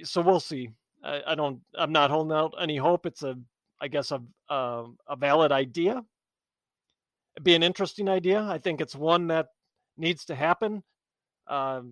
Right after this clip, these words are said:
not only for the F B I, but decentralize all of the, uh, all the bureaucracies.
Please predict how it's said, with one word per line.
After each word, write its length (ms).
not 220
only 120
for 140
the 140
F 160
B 80
I, 160
but 260
decentralize 840
all 260
of 180
the, 340
uh, 60
all 480
the 100
bureaucracies. 960